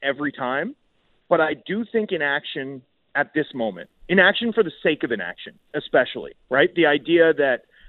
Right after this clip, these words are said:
you need to wait and be patient, even though things are so clearly off the rails and this roster is so clearly, um, you know, subpar and the mood around the team is so clearly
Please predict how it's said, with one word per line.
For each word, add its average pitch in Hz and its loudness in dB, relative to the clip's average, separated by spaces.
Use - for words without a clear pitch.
you 156 -8
need 180 -4
to 180 0
wait 156 2
and 147 -12
be 135 -8
patient, 151 -6
even 143 -6
though 135 0
things 147 -6
are 131 -2
so 160 8
clearly 151 4
off 131 4
the 135 0
rails 117 4
and 120 -12
this 110 -16
roster 131 -2
is 113 -6
so 160 0
clearly, 156 4
um, 120 -2
you 151 -6
know, 98 -8
subpar 131 4
and 160 0
the 147 -2
mood 170 6
around 147 2
the 131 -10
team 139 -12
is 127 -10
so 139 -2
clearly 139 0